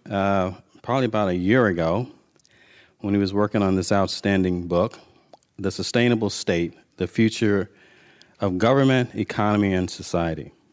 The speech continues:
He is the author of the bestseller, Consumptionomics, Asia's Role in Reshaping Capitalism and Saving the Planet. His photo project book,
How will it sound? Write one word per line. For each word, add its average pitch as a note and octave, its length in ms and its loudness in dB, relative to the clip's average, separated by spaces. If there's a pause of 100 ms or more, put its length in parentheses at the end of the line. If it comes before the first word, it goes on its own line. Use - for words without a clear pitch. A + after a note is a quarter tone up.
(1160)
He C3 160 2
is C3 120 4
the A#2+ 120 6
author B2 380 4
of A2 100 2
the G#2 100 2
bestseller, A2+ 800 2
Consumptionomics, A2+ 1300 0 (680)
Asia's A2 400 4
Role A2 400 6
in G2+ 100 4
Reshaping G#2+ 500 4
Capitalism G#2 640 2
and F2+ 120 0
Saving F#2+ 340 2
the F2 100 0
Planet. G#2+ 440 2 (1300)
His - 220 0
photo C3+ 320 4
project C3+ 500 2
book, A2 260 2